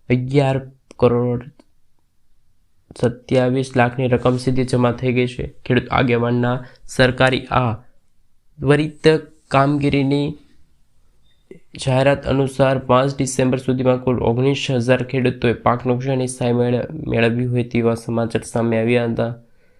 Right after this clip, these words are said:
જેમના તબક્કાવાર મિત્રો જો વાત કરવામાં આવે તો. આ ઉપરાંત માંડવી છે એ અંદર સાથે મિત્રો જો વાત કરીએ તો મહુવા અને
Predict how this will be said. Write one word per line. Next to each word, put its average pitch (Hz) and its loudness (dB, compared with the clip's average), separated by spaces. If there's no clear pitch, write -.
જેમના 113 2
તબક્કાવાર 117 -2
મિત્રો 117 -6
જો 113 -6
વાત 110 -4
કરવામાં 110 -8
આવે 110 -2
તો. 131 -6
આ 107 6
ઉપરાંત 127 0
માંડવી 117 0
છે - -6
એ 113 -2
અંદર 120 -4
સાથે 113 0
મિત્રો 117 0
જો 120 2
વાત 113 -2
કરીએ 120 0
તો 117 0
મહુવા 117 0
અને 127 0